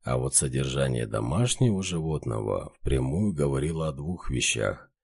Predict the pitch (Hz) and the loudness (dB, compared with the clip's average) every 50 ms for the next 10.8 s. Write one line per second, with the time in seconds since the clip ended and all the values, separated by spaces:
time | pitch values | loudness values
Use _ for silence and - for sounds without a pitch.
0 | _ _ _ _ _ _ _ - 60 64 - 73 76 78 76 71 65 65 73 78 | _ _ _ _ _ _ _ -4 -4 0 0 2 2 2 2 0 0 0 -2 -2
1 | 73 69 78 80 78 76 73 69 67 65 64 65 69 73 78 78 73 69 67 65 | 0 0 0 0 0 0 2 2 0 0 0 0 0 0 0 2 2 0 0 0
2 | 57 58 60 - - 78 73 69 67 - 60 52 - - - 76 71 69 69 - | -2 -4 -6 -6 -4 -2 -2 -2 -2 -2 -4 -4 -4 -4 -4 -2 -2 -2 -2 -4
3 | - 71 71 67 - - - - 52 53 53 53 - - - - 127 143 - - | -4 -2 -2 -2 -2 -2 -2 -2 -2 -2 -2 0 0 0 0 0 0 -2 0 0
4 | 110 82 64 - - - _ _ _ _ _ _ - 57 64 - 80 190 - - | 0 0 -2 -4 -6 -10 _ _ _ _ _ _ -4 0 2 2 4 4 2 0
5 | - - - - 85 80 73 65 69 73 - - - 69 71 71 71 - - 69 | 2 2 2 2 2 0 0 -2 -2 -2 -2 -2 -2 0 -2 -2 -4 -4 -4 -4
6 | 69 65 64 67 64 - - - - 50 - - - _ _ _ _ _ _ _ | -4 -2 -2 -2 -2 -2 -2 -2 -2 -6 -8 -10 -12 _ _ _ _ _ _ _
7 | _ - 76 69 123 120 - - - - - - 80 92 - - - 113 104 104 | _ -2 2 2 2 2 0 -2 -2 -2 -2 -2 -2 -2 -2 -2 2 2 2 4
8 | 113 110 - - - 87 76 69 67 - 60 64 - - - - - - 62 67 | 2 0 0 0 0 0 2 0 0 0 -2 -4 -2 0 0 0 0 0 0 0
9 | - - - - - - - - - - - 55 57 58 - - - - 55 58 | 2 2 0 0 0 -2 -6 -6 -4 -2 -2 -2 -2 -2 -4 -4 -4 -4 -4 -2
10 | - - - - - - 78 73 69 - 55 50 - - - | -4 -6 -8 -8 -6 -4 -2 -2 -2 -2 -2 -4 -4 -6 -10